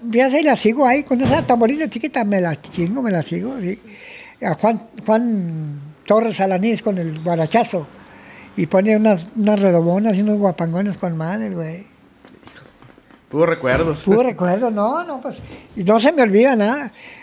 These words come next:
Speaker 1: Ah, estuvo Raúl. Este, y dijo, "¿A poco todavía se acuerda, primo?". "No, pues a ver, qué chingados". Y dije, "A ver", dijo, estaban, aquí están él y la señora y los chamacos, este, cenando. Y, y no, no,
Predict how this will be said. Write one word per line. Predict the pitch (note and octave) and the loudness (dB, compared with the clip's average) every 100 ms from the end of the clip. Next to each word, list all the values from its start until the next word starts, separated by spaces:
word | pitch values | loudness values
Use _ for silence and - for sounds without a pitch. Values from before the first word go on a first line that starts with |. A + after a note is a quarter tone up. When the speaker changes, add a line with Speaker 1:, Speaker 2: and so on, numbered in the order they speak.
| - - | -14 -6
Speaker 1:
Ah, | G3 A#3+ C#4 | 2 4 4
estuvo | C4+ C4 C#4 | 2 2 2
Raúl. | A#3 A#3+ | 2 0
Este, | A#3+ D#3+ D#3+ E3 D#3 | 0 -2 -2 -2 0
y | D#3 D#3 D#3 | -2 -6 -8
dijo, | D#3 D3+ D#3+ | -8 -4 -2
"¿A | |
poco | G3+ G3+ B3 B3+ | 0 2 2 4
todavía | B3 C4 | 2 2
se | B3 | 0
acuerda, | A3 A3+ A3 A3 | 0 2 2 0
primo?". | G#3+ G3+ G3 | -2 -6 -6
"No, | F#3+ B3+ D#4+ D#4 | -6 -6 -8 -8
pues | A3+ G#3+ | -8 -8
a | |
ver, | F#3 G#3 A3 G#3+ | -10 -12 -14 -16
qué | G3+ | -16
chingados". | F#3 E3+ D3+ E3+ F#3 | -16 -16 -18 -20 -16
Y | E3+ E3 E3 | -14 -14 -12
dije, | E3 E3 D3+ _ _ - - - | -12 -12 -16 _ _ -20 -20 -8
"A | F3 | 2
ver", | A3 D4 C#4 | 4 4 2
dijo, | G3+ A3+ F#3 | -2 -2 -4
estaban, | D3+ G3+ A#3+ G#3+ E3 F#3 | -2 0 2 0 -2 -6
aquí | E3 - | -4 0
están | G3+ - G#3 G#3+ | 0 2 2 2
él | F#3+ G3 | 2 2
y | G#3+ | 2
la | F3+ | 0
señora | F3 E3+ G3+ | -2 -4 -4
y | F3+ | -4
los | D#3 | -8
chamacos, | D3+ D#3 G3 - - - - _ _ _ D3 | -8 -10 -10 -16 -20 -20 -20 _ _ _ -20
este, | - C3+ | -16 -16
cenando. | A2+ D3+ C#3 A3 F#3+ D3+ | -12 -10 -8 -8 -8 -10
Y, | C3+ - - _ _ - _ _ - | -14 -20 -20 _ _ -20 _ _ -10
y | F#3 | -4
no, | D#4+ F#4 | -2 0
no, | E4+ | -2